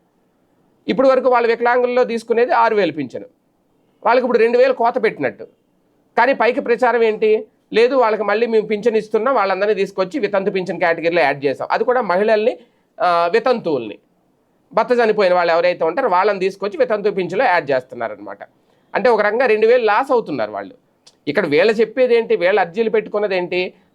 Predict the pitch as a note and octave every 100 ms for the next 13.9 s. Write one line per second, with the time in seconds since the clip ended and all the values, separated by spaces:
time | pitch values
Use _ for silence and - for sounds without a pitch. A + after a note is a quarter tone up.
0 | C3 D3 G#3 F3+ D3+ D#3+ A3+ A3+ G#3+ E3+
1 | C#3+ G#3 G#3 D3+ D3+ F#3+ G3 E3+ D3 G3
2 | C#3+ D#3 E3+ E3 E3+ F3+ F#3 D#3+ C3 B2
3 | E3 - _ _ _ _ - E3 G#3 F#3
4 | D3+ G3 A3 G#3 G3+ G#3 F3+ F#3+ D3+ D#3+
5 | F#3 G3 F#3+ F3 D#3 D3+ F#3 F#3 F#3 F#3
6 | D3+ C#3 E3 E3+ B2+ D3+ E3+ D#3 B2+ A#2+
7 | F3 - _ _ _ _ F#3 G#3 G3 A3
8 | C#4+ C4 A#3+ F#3+ G3 A3+ A3 G3+ G#3 G3
9 | G3 E3 D3+ F#3+ D3+ F3+ F3+ E3 - A#2+
10 | A2+ C#4 - _ _ _ _ G#3+ A3+ C#4
11 | C4+ A#3+ A#3 B3+ A#3+ G3+ G3+ - E3 E3
12 | A3+ A#3+ G3+ A3 G#3 G#3+ A3 G#3+ C4+ G3+
13 | G3+ G3 F3+ E3 G3 F#3+ C#3 C3 G2+